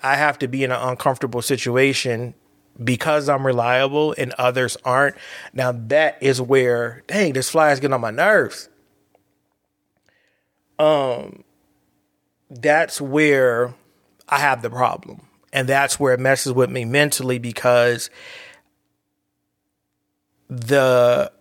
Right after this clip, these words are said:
negative side of me says, "All right, you need to start calling out. All right, you need to,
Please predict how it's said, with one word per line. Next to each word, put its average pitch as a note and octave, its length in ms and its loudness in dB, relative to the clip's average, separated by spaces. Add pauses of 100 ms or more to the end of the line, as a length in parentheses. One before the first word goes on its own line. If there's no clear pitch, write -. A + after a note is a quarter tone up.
(400)
negative D3+ 760 0
side C3+ 400 2
of B2+ 160 0
me B2+ 600 -4 (200)
says, B2 600 2
"All C#3 120 0
right, C#3 180 4
you C#3 80 2
need D3 140 0
to - 60 -10
start B2+ 220 -2
calling A#2+ 340 2
out. - 180 -8 (840)
All C3 100 2
right, A#2+ 160 0
you C#3+ 100 0
need C#3 280 -4
to, A#2+ 360 -2